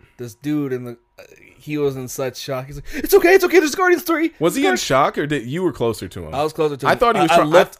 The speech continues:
Speaker 2: I,
Speaker 1: I looked at him. He was, like, shook.
Speaker 2: Really?
Speaker 1: Yeah, he's like, "Ah, ah, there's a Guardians three, there's a Guardians three." <laughs> This is like,
Speaker 2: Well, my thing is
Speaker 1: it's like,
Speaker 2: going
Speaker 1: "Shut
Speaker 2: in,
Speaker 1: up."
Speaker 2: you know what? Going into this movie, I didn't realize that there's a part two to this story.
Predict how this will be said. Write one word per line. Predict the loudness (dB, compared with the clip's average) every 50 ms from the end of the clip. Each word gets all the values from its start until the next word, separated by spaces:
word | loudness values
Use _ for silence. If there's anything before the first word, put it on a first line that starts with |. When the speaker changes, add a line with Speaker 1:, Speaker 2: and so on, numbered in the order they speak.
| _ _
Speaker 2:
I, | -4 -4
Speaker 1:
I |
looked | 0 2 2 2 2 0
at | -2 -4 -2
him. | -4 -4
He | -4 -4
was, | -4 -4 -4 -4
like, | -4 -6 -6 -8
shook. | -10 -12 -8 -6 -6 -6 -6 -8 -12 -18 -20 _ _ _ _ _ _ _
Speaker 2:
Really? | -8 -4 -2 0 0 0 -2 -4 -6 -8
Speaker 1:
Yeah, | -8 -6
he's | -4 -4 -4
like, | -6 -6 0 2
"Ah, | 4 4 4 2 4 6
ah, | 6 6 6 4 2
there's | 2 2 4
a | 4
Guardians | 4 2 2 2 0
three, | 0 0 0
there's | 0 0 0 -2 2
a | 6
Guardians | 6 6 6 6 2 0
three." | 0 0 0 -2 -4 -8 -8 -6
<laughs> | -6 -6 -8 -12 -20 -20 -14 -8
This | -6 -4
is | -2 0
like, | 0 0 0 -2 -4 -8 -12 -20 -20 -20 -20 -6 -2
Speaker 2:
Well, | 0 2 4
my | 4 2 2
thing | 2 0 2 2 2
is | 2 2
Speaker 1:
it's | 2
like, | 2 2
Speaker 2:
going | 2 2 0
Speaker 1:
"Shut | 0 0
Speaker 2:
in, | 0 0 0 -2
Speaker 1:
up." | -2
Speaker 2:
you | -2 -2
know | 0 0
what? | 0 -2 -2 -2
Going | 0 0 0 -2 -2
into | -4 -6 -4 -4
this | -4 -4 -4
movie, | -4 -4 -4 -4 -4 -6 -4
I | -2 -2 0 0
didn't | 0 -2 -4 -4
realize | -2 -2 0 0 0 0 0 -2 -2 -6
that | -6 -6
there's | -6 -8 -8
a | -8
part | -8 -6 -6 -6 -6 -6
two | -8 -8 -8 -6 -6
to | -8 -8
this | -10 -12 -12
story. | -12 -12 -12 -14 -16 -18 -20